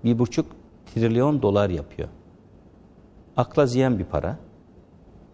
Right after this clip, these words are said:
Dolayısıyla çok güçlüler. Bu para arka planında da bunu kullanan finansman, e, fonlarıyla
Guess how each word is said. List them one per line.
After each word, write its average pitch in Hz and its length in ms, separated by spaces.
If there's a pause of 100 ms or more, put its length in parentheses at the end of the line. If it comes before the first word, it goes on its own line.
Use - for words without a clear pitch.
(380)
Dolayısıyla 156 360
çok - 240
güçlüler. 82 500 (400)
Bu 165 60
para 170 520
arka 117 260
planında 117 600
da 214 200 (920)
bunu 143 200
kullanan 123 580 (800)
finansman, 120 680 (960)
e, 82 480 (100)
fonlarıyla 104 720